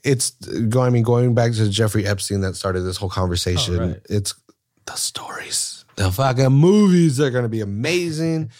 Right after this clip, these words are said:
Speaker 1: The magazines, you know, the ma-, every magazine tomorrow is gonna be like, "Oh, we know the story. We know, you know, we know where the
Speaker 2: Yeah,
Speaker 1: bodies
Speaker 2: we
Speaker 1: are."
Speaker 2: talk to the right people. Yeah.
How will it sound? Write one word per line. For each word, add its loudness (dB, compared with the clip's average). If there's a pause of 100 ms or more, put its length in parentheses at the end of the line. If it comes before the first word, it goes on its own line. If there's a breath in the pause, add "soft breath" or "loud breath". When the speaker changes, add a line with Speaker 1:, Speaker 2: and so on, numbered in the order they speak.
(340 loud breath)
Speaker 1:
The 2
magazines, 0
you 0
know, 0
the 0
ma-, 0
every 0
magazine 0
tomorrow -4
is -6
gonna -6
be -8
like, -6 (460 soft breath)
"Oh, -4
we -2
know 0
the -6
story. -4 (120)
We -2
know, 0
you -2
know, -4
we -2
know -2
where -4
the -10
Speaker 2:
Yeah, -12
Speaker 1:
bodies -6
Speaker 2:
we -4
Speaker 1:
are." -6
Speaker 2:
talk -6
to -8
the -10
right -16
people. -10 (140)
Yeah. -6